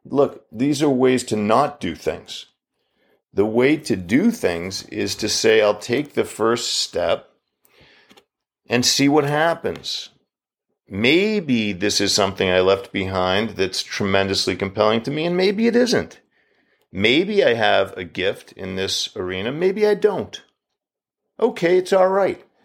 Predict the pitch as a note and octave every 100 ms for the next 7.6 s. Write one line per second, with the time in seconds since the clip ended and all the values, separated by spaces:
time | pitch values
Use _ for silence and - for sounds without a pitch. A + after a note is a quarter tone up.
0 | _ _ - B2+ C3 - A#2 C#3 C#3 -
1 | F3+ A3 A#3+ D3 G2+ F#2+ F2+ F#2 E2+ F2
2 | E2+ F2 F2 E2 F2+ G#2+ D3 G#3 A2 E2+
3 | F2 - - D3 D3 D#3 D3 - D3 -
4 | C#3+ D#3+ F3 C#3 E2 - _ _ _ B2
5 | - - C#3+ - B2+ C3+ D#3+ A#2+ A2+ A#2
6 | A2+ A2+ D3 C3+ A2+ A2+ A2+ B2+ D#3 C#3+
7 | A2 - A2 A2 A2 G#2+